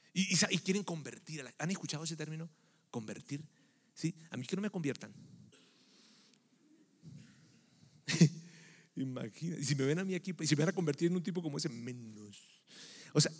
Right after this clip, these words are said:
amigos, <sighs> yo estoy tan emocionado de hablarles aquí, me están haciendo señas allá atrás que termine, pero es que no puedo.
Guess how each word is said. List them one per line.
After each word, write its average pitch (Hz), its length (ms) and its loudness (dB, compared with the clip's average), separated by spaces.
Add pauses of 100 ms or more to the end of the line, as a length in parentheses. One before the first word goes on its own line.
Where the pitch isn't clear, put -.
(220)
amigos, 165 560 12 (380)
<sighs> - 1400 2
yo 165 120 10
estoy 196 220 6
tan 226 260 2
emocionado 170 680 0
de 147 60 -2
hablarles 147 420 -4
aquí, 156 260 -2
me 135 80 -2
están 147 140 -4
haciendo 156 200 -2
señas 160 260 0
allá 127 120 0
atrás 143 180 -6
que 131 100 -2
termine, 139 300 -2
pero 139 140 -2 (1300)
es 147 120 -2
que 170 100 0
no 160 160 2
puedo. 151 800 -6